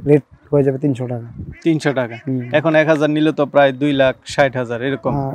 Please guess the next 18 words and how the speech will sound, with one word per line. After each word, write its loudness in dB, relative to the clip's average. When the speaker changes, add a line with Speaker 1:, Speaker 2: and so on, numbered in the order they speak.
Speaker 1:
এরকম 2
আছে। -16
Speaker 2:
আচ্ছা, -14
আচ্ছা, -12
দুই 0
লাখ 4
ষাট 4
হাজার 0
টাকা 0
দিয়ে -2
নিল, 2
ডিম 2
পাড়া 6
পর্যন্ত -2
সে -2
আরো 2
দুই 0
মাস -2